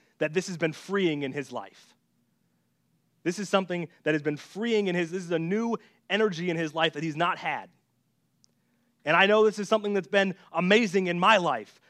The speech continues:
to understand how much God loves me and the grace that God has given for me.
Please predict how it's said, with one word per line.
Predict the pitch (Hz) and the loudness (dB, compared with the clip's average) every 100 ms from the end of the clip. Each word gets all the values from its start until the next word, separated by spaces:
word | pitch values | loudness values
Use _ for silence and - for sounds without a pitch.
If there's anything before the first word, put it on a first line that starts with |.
| - | -8
to | 170 | -4
understand | 180 180 - 196 175 | -2 -2 -2 -2 0
how | 190 190 | 2 4
much | 190 - - _ 147 | 2 0 -12 _ 0
God | 170 160 | 2 2
loves | 160 156 | 2 0
me | 131 110 - _ | -2 -12 -14 _
and | 143 | -2
the | 160 | -2
grace | 147 175 208 - - - | 0 2 2 0 -14 -4
that | 170 | 0
God | 180 180 | 2 2
has | 165 | 0
given | 139 185 175 | 2 2 2
for | 165 135 | -6 -8
me. | 117 90 | -10 -14